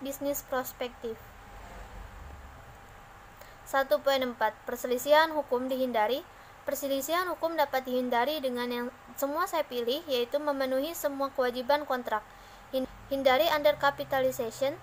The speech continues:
dapatkan semuanya secara tertulis, tetapkan standar kesepakatan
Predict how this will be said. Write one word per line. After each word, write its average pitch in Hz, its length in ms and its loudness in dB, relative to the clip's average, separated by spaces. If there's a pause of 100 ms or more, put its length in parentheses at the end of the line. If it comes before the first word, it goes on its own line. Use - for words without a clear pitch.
(400)
dapatkan 269 400 0
semuanya 302 400 0
secara 262 320 2
tertulis, 254 640 -4 (320)
tetapkan 277 480 2
standar 247 480 0 (400)
kesepakatan 277 640 0